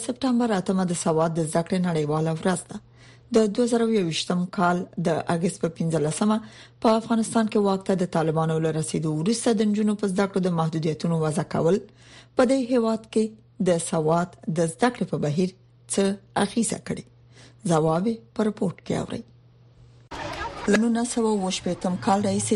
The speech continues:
دا ورځ په جلا شعارونو سره لمانځل کیږي. سږ کال د نړیوالې ورځې شعار د څو ژبو زده کړو ته وده ورکول او د دوه اړخیز تفاهم او سولې لپاره د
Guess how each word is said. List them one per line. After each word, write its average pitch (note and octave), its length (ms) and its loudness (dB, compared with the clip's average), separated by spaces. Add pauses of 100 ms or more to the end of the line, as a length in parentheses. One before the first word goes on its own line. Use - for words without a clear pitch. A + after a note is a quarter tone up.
(120)
دا F3+ 120 6
ورځ F3+ 160 0 (100)
په E3+ 180 0
جلا E3 220 0 (100)
شعارونو E3+ 420 0
سره G3 200 0
لمانځل F#3 440 0
کیږي. - 260 -2 (760)
سږ G3 280 0
کال G3+ 240 -2
د - 20 0 (220)
نړیوالې F3 520 0
ورځې E3 340 -2
شعار E3+ 260 0 (480)
د - 20 4 (140)
څو C#4 100 -2 (100)
ژبو B3 280 -2
زده G3 200 0
کړو G#3+ 180 -6
ته F#3+ 100 0
وده F3 240 2
ورکول E3+ 480 -2 (120)
او F#3+ 120 2
د E3+ 120 -4
دوه E3+ 140 0
اړخیز E3+ 360 -6
تفاهم F#3 440 -2
او A3 180 -2 (140)
سولې G#3+ 300 0
لپاره G3+ 300 -2 (580)
د F#3 140 4